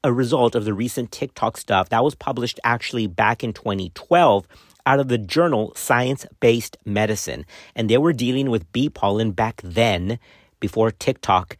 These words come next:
and the bee pollen boob issue. Okay, so in twenty twelve, in the journal Science Based Medicine, these authors said, "Look,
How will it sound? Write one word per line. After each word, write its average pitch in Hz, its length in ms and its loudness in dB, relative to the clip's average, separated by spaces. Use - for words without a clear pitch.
and 110 400 0
the 113 160 -2
bee 107 160 -2
pollen 104 380 0
boob 92 280 -2
issue. - 360 -4
Okay, 95 300 0
so 110 140 2
in 92 160 0
twenty 135 440 2
twelve, 117 640 4
in 110 200 0
the 101 60 -2
journal 117 320 0
Science 123 440 -2
Based 131 340 -2
Medicine, 127 400 -4
these 123 240 -4
authors 110 640 0
said, 98 420 0
"Look, 127 280 2